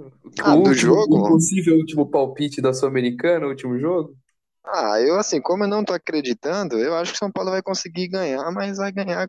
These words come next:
Speaker 1: com menos um gol de diferença. Pode ser uns dois a um, num sufoco ali, porque o São Paulo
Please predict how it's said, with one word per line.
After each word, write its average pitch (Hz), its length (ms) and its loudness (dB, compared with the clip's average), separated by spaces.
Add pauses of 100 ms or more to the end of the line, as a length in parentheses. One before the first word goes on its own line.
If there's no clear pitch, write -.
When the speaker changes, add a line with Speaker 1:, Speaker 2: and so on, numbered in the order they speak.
Speaker 1:
com 190 320 -2 (220)
menos 175 300 -2
um 196 100 0
gol 170 160 -2
de 185 100 -2
diferença. 139 640 -6
Pode 110 240 -6
ser 143 80 -6
uns 135 160 -2
dois 151 240 -2
a 170 100 -2
um, 147 280 -2 (480)
num 127 120 -2
sufoco 139 560 -2
ali, 131 260 2
porque - 160 -6
o 202 40 -2
São 214 200 -4
Paulo 196 340 -4